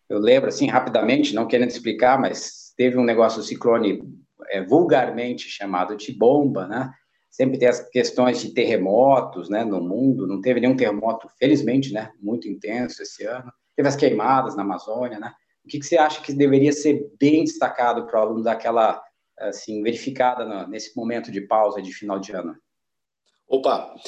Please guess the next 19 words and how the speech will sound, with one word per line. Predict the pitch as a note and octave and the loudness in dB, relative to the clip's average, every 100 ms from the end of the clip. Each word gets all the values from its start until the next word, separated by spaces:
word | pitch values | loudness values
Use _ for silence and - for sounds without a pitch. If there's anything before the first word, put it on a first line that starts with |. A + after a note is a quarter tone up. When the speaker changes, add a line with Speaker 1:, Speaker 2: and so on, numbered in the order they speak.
| - - - - | -18 -18 -14 -2
Speaker 2:
Olha, | F3+ D3 A#2+ B2+ | 0 2 2 4
eu | F3 G3 G3+ G3 F#3 D#3 C3+ B2 | 6 6 4 4 4 4 4 2
separei | A2+ B2 B2 G#2+ C3 A#2 | -2 -2 0 0 0 -2
aí | A2+ B2 | -2 -6
dos | G2 F#2+ F2+ - - - _ | -10 -14 -14 -16 -16 -20 _
nossos | G2+ F#2+ - F2 | -12 -12 -14 -14
episódios | F#2 G2 F#2 G#2 G#2+ D2 - - | -14 -12 -6 -4 -6 -10 -16 -16
da | - | -14
segunda | G2 G2+ G2 F#2 | -12 -12 -12 -14
temporada, | F#2 G2 G2+ C3 C3 - - _ - - _ - | -10 -2 0 2 0 -4 -16 _ -20 -20 _ -10
eu | A#2 B2+ C3+ C3+ C3+ | -6 -2 0 0 0
separei | C3+ - D#3+ E3+ | -4 -2 -2 -2
cinco | - A#3+ - - _ _ _ | -6 -12 -16 -20 _ _ _
coisas, | E3 C#3+ G2+ F2+ F2 | -4 -4 -6 -16 -18
assim, | - A#2 | -18 -18
que | F#2 | -16
eu | - | -8
quero, | B2 A#2 G2+ | -6 -6 -10
né, | G2 A#2 A#2+ A#2+ G2+ | -12 -12 -10 -12 -14